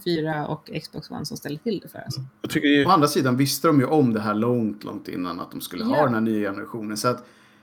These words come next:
Speaker 3: jag tror att det bästa de kan göra nu är bara vara, vara lite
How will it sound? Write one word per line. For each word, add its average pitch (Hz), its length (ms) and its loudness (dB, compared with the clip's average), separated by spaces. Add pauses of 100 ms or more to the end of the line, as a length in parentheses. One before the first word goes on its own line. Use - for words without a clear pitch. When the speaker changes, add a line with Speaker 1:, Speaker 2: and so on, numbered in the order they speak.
(120)
Speaker 3:
jag 156 140 0
tror 175 120 4
att 135 60 0
det 143 80 -2
bästa 151 340 2
de 123 120 2
kan - 120 -8
göra 107 80 2
nu 101 160 0
är 98 40 -4
bara 98 240 -2
vara, 85 220 -4 (300)
vara 156 180 -2
lite 135 200 -2